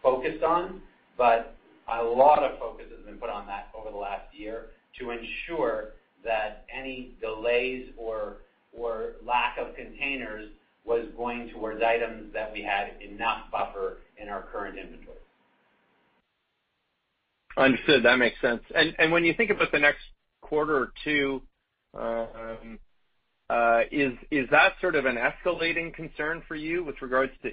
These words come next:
Speaker 2: in-stock positions, or are you pretty confident that, um, that can be navigated and it's really sort of the longer-term cost question, um, that, that's sort of a bigger factor?
Speaker 1: Uh, I think you said it perfectly.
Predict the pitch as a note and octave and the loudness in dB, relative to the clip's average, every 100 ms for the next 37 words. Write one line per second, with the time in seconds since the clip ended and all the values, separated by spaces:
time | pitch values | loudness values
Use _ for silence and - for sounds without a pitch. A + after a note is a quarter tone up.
0 | - C#3+ D3 - C#3+ C3+ - _ _ _ | -4 -4 -4 0 2 2 0 _ _ _
1 | _ C3+ A#2+ C#3 - E3+ E3+ - - B2+ | _ -4 2 0 0 -6 -8 -10 -6 2
2 | A#2+ A#2 A2+ - _ _ - A#2 B2 - | 6 6 4 0 _ _ 0 2 0 -2
3 | B2+ - A#2+ A#2 - A#2 A2 - B2 A2 | -4 -2 -2 0 -2 -4 -4 -8 2 6
4 | G#2+ - _ - A2 G#2+ G#2+ - A2+ - | 4 2 _ 0 2 2 -2 2 2 2
5 | A#2+ A2+ A2+ A2+ A#2+ A2 A2 A2 G#2+ A2+ | -4 2 4 4 4 0 0 0 -2 -4
6 | A2 G#2 - B2 A#2 A2+ A#2+ A2 G2 G#2 | -6 -6 -6 -4 -2 -4 -4 -4 0 0
7 | G#2 A2 A#2 A2 G#2+ - A2+ A2 G#2+ - | 4 4 4 0 -2 0 2 2 -2 -10
8 | _ _ _ - A#2 A2+ A2+ - - A2 | _ _ _ 4 8 8 6 -4 0 0
9 | G#2+ - G#2+ G2 - _ _ _ G#2 G#2 | 0 -6 -8 -8 -14 _ _ _ -12 -12
10 | G2+ G#2 - G#2 - - _ A2 - - | -12 -10 -2 0 -2 -12 _ -6 -4 -6
11 | G2+ G2+ F#2 G2 G2 - G2 - G#2 - | -4 -4 -6 -6 -6 -4 -6 -6 -14 -16
12 | _ _ _ _ _ _ _ _ _ _ | _ _ _ _ _ _ _ _ _ _
13 | _ G#2+ A2 - B2+ A#2 C3+ B2 A#2+ A#2+ | _ -14 -12 -10 -10 -6 0 0 0 -4
14 | - - | -4 -12